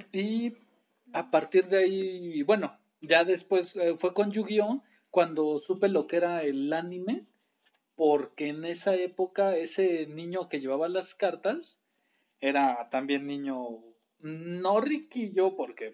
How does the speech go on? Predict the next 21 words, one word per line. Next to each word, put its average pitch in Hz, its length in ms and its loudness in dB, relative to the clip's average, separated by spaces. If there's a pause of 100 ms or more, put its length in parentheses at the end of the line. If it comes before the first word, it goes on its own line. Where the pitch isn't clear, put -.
pues, 110 380 -20
no 120 380 -4
era 117 160 -6
de 113 140 -8
dinero, 139 400 -4
estaba 120 280 -8
en 117 80 -18
escuela 120 360 -10
pública, 156 460 -8 (640)
pero, 113 1300 -4
pero 147 300 4
sí 147 480 -2
su 151 180 -6
papá, 135 380 -2
como 143 220 -6
era 143 100 -6
un 143 120 -10
maestro 135 420 -6
que 123 100 -12
ganaba 120 380 -2
bien, 165 380 -2